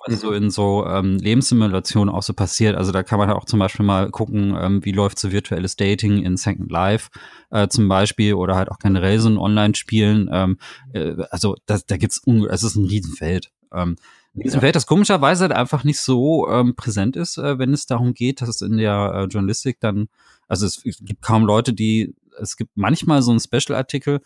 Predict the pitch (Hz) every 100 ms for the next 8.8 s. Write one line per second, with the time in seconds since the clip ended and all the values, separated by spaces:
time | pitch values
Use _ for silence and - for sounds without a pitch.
0 | - - _ 117 - 123 117 117 - 123
1 | 135 131 110 - 110 107 - - 101 104
2 | 101 101 - 98 95 95 120 135 78 87
3 | 95 90 87 - 92 98 98 101 107 101
4 | 98 - 95 101 90 90 127 160 90 85
5 | - 90 90 85 95 104 101 107 95 95
6 | 76 95 104 - - - - - 107 123
7 | - 151 160 131 110 123 120 107 110 139
8 | - - - _ _ 123 117